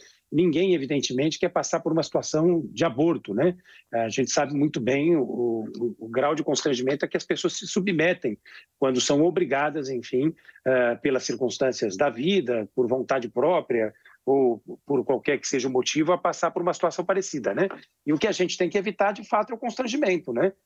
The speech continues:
Eu acho que as autoridades médicas têm todas as condições hoje de aferir se as, eh, se os requisitos legais foram ou não preenchidos, né? Mas nós temos que avançar nessa pauta, né?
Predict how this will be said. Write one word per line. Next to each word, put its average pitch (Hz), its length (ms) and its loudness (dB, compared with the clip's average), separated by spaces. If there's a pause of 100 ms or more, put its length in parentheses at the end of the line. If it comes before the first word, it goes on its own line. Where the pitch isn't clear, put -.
(180)
Eu 127 80 0
acho 127 140 -2
que 147 60 0
as 127 60 0
autoridades 147 500 0
médicas 175 600 -2 (200)
têm 160 200 -2
todas 208 320 0
as 165 120 0
condições 135 500 -2
hoje 156 260 2
de 185 100 0
aferir 196 480 -2 (300)
se - 160 -2
as, 139 280 -2
eh, 127 480 0
se - 160 -2
os 131 100 0
requisitos 175 680 -2
legais 147 380 0
foram 202 380 0
ou 196 80 4
não 190 160 0
preenchidos, 190 640 -4
né? 185 160 0 (280)
Mas 180 120 0
nós 220 140 0
temos 262 160 -4
que 277 80 -2
avançar 240 440 -2
nessa 247 220 -6
pauta, 175 400 -2
né? 165 200 -2